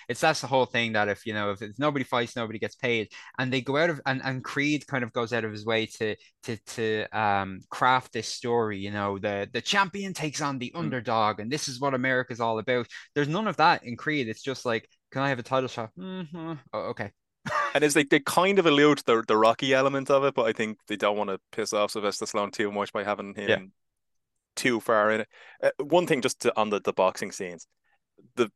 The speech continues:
Speaker 2: the guy Dame fights is, he's a real life fighter, uh, Jose Benavidez Junior. He is
Speaker 1: Mm-hmm.
Speaker 2: the one hundred and forty-seven pound contender. He is sixty pounds under the weight limit for heavyweight and looks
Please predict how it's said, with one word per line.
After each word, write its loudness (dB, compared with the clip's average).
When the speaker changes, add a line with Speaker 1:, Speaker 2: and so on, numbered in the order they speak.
Speaker 2:
the 4
guy 6
Dame 4
fights -2
is, -8
he's -2
a -2
real 4
life 2
fighter, 2
uh, -4
Jose 0
Benavidez -6
Junior. -4
He 2
is 8
Speaker 1:
Mm-hmm. -2
Speaker 2:
the 2
one 2
hundred 2
and -4
forty-seven 2
pound -4
contender. -10
He 4
is 6
sixty 0
pounds 0
under 0
the 0
weight 0
limit -4
for -6
heavyweight -2
and -2
looks 2